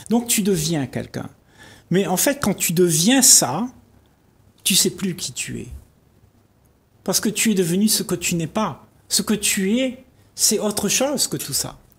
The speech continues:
<coughs> Et justement, on peut sortir de cette, de ce, de cette enclave, en fait, de ce, euh, de ce paraître. Parce qu'on f-, on vit la vie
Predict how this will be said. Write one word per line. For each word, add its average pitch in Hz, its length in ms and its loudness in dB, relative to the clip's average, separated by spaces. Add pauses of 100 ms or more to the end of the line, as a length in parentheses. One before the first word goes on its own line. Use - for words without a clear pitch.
<coughs> - 800 0
Et 170 200 0 (160)
justement, 208 420 4 (140)
on - 80 6
peut 185 60 4
sortir 254 680 4 (680)
de 160 140 2
cette, - 800 0
de 151 120 -4
ce, 135 440 -2 (480)
de 135 60 -8
cette - 260 -2
enclave, 123 520 -4
en 107 40 -6
fait, - 360 -8 (400)
de 123 280 0
ce, 131 520 0 (360)
euh, 139 300 -8
de 131 140 -2
ce - 140 2
paraître. 156 680 -4 (680)
Parce - 180 0
qu'on 151 400 -4
f-, - 240 -4
on 143 120 -2
vit 190 300 0
la 135 100 -2
vie 120 320 -6